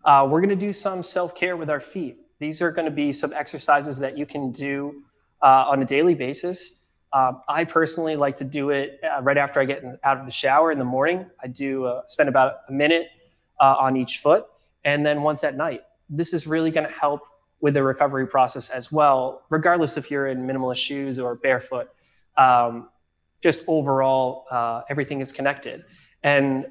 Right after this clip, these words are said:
one of the examples that I'm gonna prompt you with right now, before we get started, is I want everyone to do a simple forward bend. So we're basically going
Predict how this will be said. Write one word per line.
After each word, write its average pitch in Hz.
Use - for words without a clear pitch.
one 160
of 156
the 156
examples 151
that 147
I'm 135
gonna 127
prompt 185
you 135
with 127
right 123
now, 139
before 143
we 139
get 131
started, 139
is 139
I 160
want 180
everyone 170
to 160
do 139
a 127
simple 180
forward 143
bend. 117
So 139
we're 139
basically 151
going 139